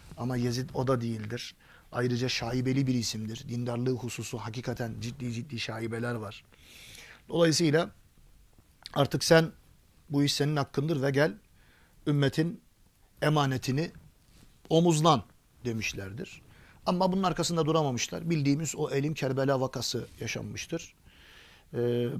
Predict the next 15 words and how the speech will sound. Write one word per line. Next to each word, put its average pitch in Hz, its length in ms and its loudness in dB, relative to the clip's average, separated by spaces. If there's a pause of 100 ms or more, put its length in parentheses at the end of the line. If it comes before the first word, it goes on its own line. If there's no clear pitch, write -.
(600)
bu 196 80 2
şekilde 160 520 4
o 170 340 2 (140)
etraf, 151 440 0
yani 127 160 -4
Ehli 135 300 0
Beyt 175 240 2
etrafında, 117 680 -2
Ehli 127 340 0
Beyt'i 139 380 2
siyasi 135 800 0
olarak 127 440 -2
destekleyen, 117 760 -4 (800)
o 170 160 4
grup 147 420 2